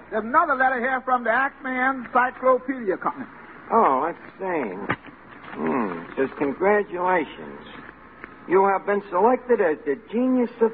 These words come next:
Speaker 2: the Week by our sales department. Our representative will call on you to present you with a special award." Eddie.
Speaker 1: Yeah?
Speaker 2: At last, me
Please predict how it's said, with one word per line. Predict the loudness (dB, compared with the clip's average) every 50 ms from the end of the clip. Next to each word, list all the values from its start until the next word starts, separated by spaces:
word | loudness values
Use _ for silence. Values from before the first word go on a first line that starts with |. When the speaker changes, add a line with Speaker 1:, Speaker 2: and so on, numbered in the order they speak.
| 4
Speaker 2:
the | 2 2
Week | 4 4 2 2 0 -2 -8 -20 -20 -20 -8 -2
by | 2 2 4 4
our | 4 2 2 2 0 -2 -2 0
sales | 2 4 4 4 2 -2 -6 -10
department. | -14 -6 0 2 4 4 4 2 -2 -6 -12 -12 -12 -14 -12 -12 -12 -12 -14 -14 -10 -10 -10 -10 -10 -14 -16 -14 -14 -12 -12 -14 -14 -16 -8 -2 2
Our | 4 4 4 4
representative | 2 0 0 2 2 2 2 2 2 0 0 0 -4 -8 -8 -4 -4 -4 -4 -4 -2
will | 0 0 0
call | 0 -2 0 2 4 6 6 6
on | 6 4 2 2
you | 0 -2 -2 -2 -4
to | -6 -6
present | -4 -2 -4 -2 0 0 0 0 0 -2 -2
you | 0 2
with | 2 2 2
a | 2 -2 -2 0
special | 2 2 2 2 -2 -4 -4 -2 -2
award." | 0 2 2 4 4 4 4 4 2 0 -4 -12 -20 -20 -20 -20 -20 -20 -20 -20 -20 -20 -20 -6 0 4
Eddie. | 4 4 4 2 -2 -4 -8 -18 -20 -20 -20 -20 -18 -10 -4
Speaker 1:
Yeah? | 0 0 2 2 0 -4 -8 -12 -20 -20 -20 -20 -20 -20 -20 -20 -20 -16 -6 -4
Speaker 2:
At | -4 -2 2 4
last, | 4 4 4 2 -2 -6 -10 -14 -10
me | -8 -6 -6